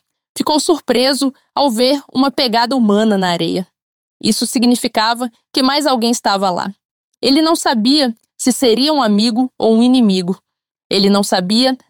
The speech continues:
nada sobre seu caráter, idioma, etnia ou razão de estar lá. Ele não sabia como essa pessoa mudaria sua vida na ilha.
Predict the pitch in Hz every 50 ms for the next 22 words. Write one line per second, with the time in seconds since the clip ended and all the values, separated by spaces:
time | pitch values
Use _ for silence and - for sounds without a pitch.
0 | _ - 226 247 254 277 294 285 285 - - 262 220 262 - - 254 240 - 247
1 | 202 185 185 185 196 208 - _ 220 202 - - _ _ _ _ - - 202 175
2 | 180 202 190 180 190 196 202 208 220 208 - _ _ _ - - 214 - - 233
3 | 208 196 196 214 226 240 247 254 - _ _ _ _ _ - - 277 262 285 277
4 | 247 196 220 226 247 240 254 240 - - 240 240 214 190 - - 185 180 _ _
5 | _ _ _ _ _ _ _ _ _ - - 202 196 196 196 202 233 - - 262
6 | 220 190 180 226 247 269 262 254 - _ _ _ - 254 240 240 247 - 285 240
7 | - 269 247 - - 262 247 254 247 254 269 226 269 247 214 202 208 202 208 -
8 | - 247 220 202 180 190 180 170 180 180 180 175 170 165 175 170 175 180